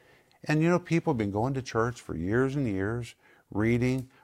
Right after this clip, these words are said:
going to Bible study after Bible study after Bible study, listening to sermons and things on YouTube, and back in the days of audio tapes and C Ds, listening, listening, listening, listening. Now it's time to use their faith. And they're like, <gasps> "Oh, God, what are we gonna do?"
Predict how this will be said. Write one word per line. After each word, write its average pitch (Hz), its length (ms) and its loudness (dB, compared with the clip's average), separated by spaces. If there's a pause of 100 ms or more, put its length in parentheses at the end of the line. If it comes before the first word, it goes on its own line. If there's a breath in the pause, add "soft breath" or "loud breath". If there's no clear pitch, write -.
going 147 260 0
to 143 60 2
Bible 135 380 2
study 123 400 0
after 107 220 -4
Bible 123 320 2
study 120 340 -2
after 104 220 -4
Bible 123 340 4
study, 113 300 0
listening 120 460 0
to 101 80 -2
sermons 127 580 0
and 92 200 -2 (360 loud breath)
things 131 280 4
on 117 200 2
YouTube, 120 600 2
and 90 220 -4 (140)
back 120 240 2
in 123 80 -4
the 113 80 -2
days 113 240 2
of 101 80 -6
audio 120 440 2
tapes 113 480 0
and 92 120 -4
C 127 240 4
Ds, 110 380 2
listening, 131 440 2
listening, 123 360 0
listening, 110 400 0
listening. 110 340 0
Now 135 220 4
it's 135 100 -8
time 143 220 0
to 117 80 2
use 131 280 6
their 113 160 6
faith. 135 580 0 (600)
And 156 140 4
they're 151 80 8
like, 143 180 6
<gasps> - 40 -18
"Oh, - 1000 0
God, 147 280 6
what 151 180 2
are 156 60 2
we 151 120 2
gonna 156 240 2
do?" 156 360 2